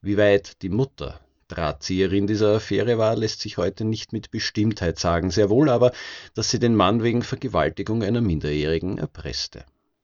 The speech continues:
Die Einigung sah so aus, dass das Mädchen zu ihm in die Döblinger Villa zog, reich beschenkt und schließlich von dem zweiundsechzigjährigen zur Universalerbin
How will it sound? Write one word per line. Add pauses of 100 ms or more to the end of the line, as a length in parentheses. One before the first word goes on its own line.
(560)
Die
Einigung
sah
so
aus, (320)
dass
das
Mädchen
zu
ihm
in
die
Döblinger
Villa
zog, (520)
reich
beschenkt
und
schließlich
von
dem
zweiundsechzigjährigen
zur
Universalerbin